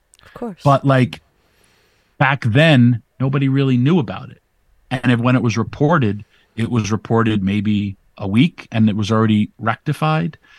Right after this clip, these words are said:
Speaker 2: as
Speaker 1: Mm-hmm.
Speaker 2: opposed to now, things happen in an instant. Like, I,
Speaker 1: Well,
Speaker 2: I'll
Speaker 1: yeah.
Speaker 2: see something trending and I'll be like, "Huh?" Uh, we're doing this podcast and people are saying, "Oh, Colt Cabana came out as a, you know, because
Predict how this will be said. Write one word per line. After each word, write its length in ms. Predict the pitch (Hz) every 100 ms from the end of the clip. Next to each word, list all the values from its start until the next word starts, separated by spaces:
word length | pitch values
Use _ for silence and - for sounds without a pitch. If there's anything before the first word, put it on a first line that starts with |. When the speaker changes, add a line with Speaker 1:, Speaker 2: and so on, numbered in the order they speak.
| _ -
Speaker 2:
as 180 | 123 120
Speaker 1:
Mm-hmm. 80 |
Speaker 2:
opposed 340 | 107 120 117 -
to 80 | 104
now, 260 | 117 127
things 300 | 110 113 110
happen 300 | 113 110 104
in 120 | 101 98
an 60 |
instant. 440 | 104 107 - - - _ _ _ -
Like, 240 | 107 98 - -
I, 80 | 107
Speaker 1:
Well, 60 | -
Speaker 2:
I'll 100 | 131
Speaker 1:
yeah. 40 | 120
Speaker 2:
see 140 | 147
something 520 | - 143 135 127 120
trending 600 | 113 - 127 135 110 95 98
and 100 | 101
I'll 100 | 101
be 180 | 104
like, 380 | 101 98 95 - _ _
"Huh?" 400 | - 107 107 156 - _ _ _ _
Uh, 120 | 110 110
we're 100 | 123
doing 260 | 123 135 127
this 120 | 120
podcast 540 | 127 135 135 117 104
and 100 | 95
people 220 | 107 101 101
are 60 |
saying, 260 | 98 110 107
"Oh, 160 | 113
Colt 260 | 98 120 117
Cabana 380 | 117 110 110 107
came 220 | - 110
out 200 | 107 - _ _ _ -
as 220 | 101 98
a, 140 | 98 -
you 140 | 113
know, 200 | 101 92 101 -
because 640 | 101 110 101 95 90